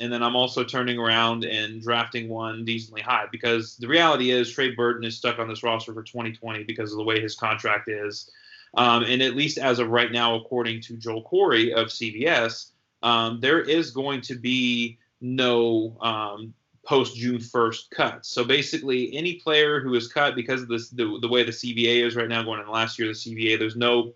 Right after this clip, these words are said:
uh, post June first anything. So there's not a lot of savings there to be had. Uh, it will be interesting, and this is kind of another thing that we do need to keep an eye on when we're talking free agency,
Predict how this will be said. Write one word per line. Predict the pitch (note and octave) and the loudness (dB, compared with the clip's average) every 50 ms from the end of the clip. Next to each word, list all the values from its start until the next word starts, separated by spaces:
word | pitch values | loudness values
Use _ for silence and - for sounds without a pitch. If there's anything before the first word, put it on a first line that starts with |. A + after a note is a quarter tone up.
| _ _ - - | _ _ -8 -6
uh, | G#2 G#2+ G#2+ G#2+ | -4 -4 -4 -4
post | - B2+ A#2 A2+ A#2 - | 0 0 0 0 0 -4
June | A#2 A#2 A2+ A2+ | -6 -6 -6 -4
first | A2+ G#2+ G#2+ - - | -4 -4 -4 -4 -6
anything. | A#2+ A2+ A2+ A2+ A2+ G2+ F#2+ A2+ | -8 -8 -8 -12 -14 -16 -14 -14
So | - - - A#2 A2+ A#2 A#2 A2+ A2+ A2+ - - _ _ _ _ _ _ _ _ _ | -8 -2 2 4 4 6 4 4 2 -2 -8 -20 _ _ _ _ _ _ _ _ _
there's | B2 C#3 C#3 C3 | 6 6 6 6
not | C3 C#3 C#3+ C#3+ D3+ D3+ | 4 4 4 4 6 6
a | D3 C3+ | 4 4
lot | C3+ C3+ C3+ C3+ | 4 4 4 4
of | B2 A#2 | 2 0
savings | A#2 - - - D3+ C#3+ C#3+ C3+ C3 B2 A#2+ A#2+ A2+ A2+ | -2 -6 -6 -2 -2 -2 0 -2 -4 -4 -4 -6 -4 -2
there | A2+ A2 A2 A2 A2 A2 A2 G#2+ G#2+ - | 0 0 2 0 0 0 -2 -2 -4 -6
to | - - A#2+ | -10 -8 -6
be | A#2 A2 | -6 -6
had. | A2 A#2 C3 C3+ B2+ A2 G2+ G2 F#2+ F#2+ - _ _ _ _ _ _ _ _ | -6 -2 -2 0 0 0 -2 -4 -8 -10 -14 _ _ _ _ _ _ _ _
Uh, | - A2+ A2+ A2 A2 G#2+ G#2+ G#2 - - - - - | -2 0 0 0 0 -2 -4 -6 -8 -12 -18 -8 -2
it | B2 B2 A#2+ | 0 0 0
will | A#2+ B2+ D3+ F3+ F3+ | 2 2 4 4 6
be | F3 F#3 E3 | 6 4 4
interesting, | D#3 D3+ C#3+ C#3+ B2+ - - C3+ B2+ | 0 -2 -4 -8 -8 -6 -4 -2 -2
and | A#2+ A#2+ | -2 -2
this | A#2+ A#2 | -2 -4
is | A#2+ A2+ | -6 -8
kind | - - B2+ B2 | -4 -2 -2 0
of | A#2+ A2+ | 0 -2
another | A2+ A2+ B2 B2+ B2+ A#2+ | -2 -2 0 -2 -2 -2
thing | A#2+ B2+ A#2+ | -2 -4 -6
that | A#2 G#2 F#2 | -6 -6 -6
we | A#2 A2+ | -6 -8
do | A2+ A2+ A#2 B2 C3 | -6 -4 -4 -2 0
need | B2+ B2 | 0 0
to | A2+ A2+ | 0 -2
keep | A2+ - B2+ A#2+ - | -4 -6 -6 -4 -4
an | A2 | -4
eye | E2+ G#2 A#2 A#2 A#2 A2+ | 0 2 2 4 4 4
on | A2+ A2+ A2+ | 2 0 -2
when | A2 A2 | -6 -6
we're | A2 A2+ | -6 -8
talking | A2 - A#2+ A2+ A2 - A#2 A2+ | -4 -2 -2 -2 -2 -4 -8 -14
free | A2+ - A#2+ A#2 A2+ | -10 -8 -4 0 2
agency, | A2+ A2+ A#2 A2+ A2+ A2 A2+ - - A#2 A2 A2 G#2+ A2 A2 | 2 2 2 0 -4 -6 -8 -8 -6 -4 -4 -4 -6 -8 -10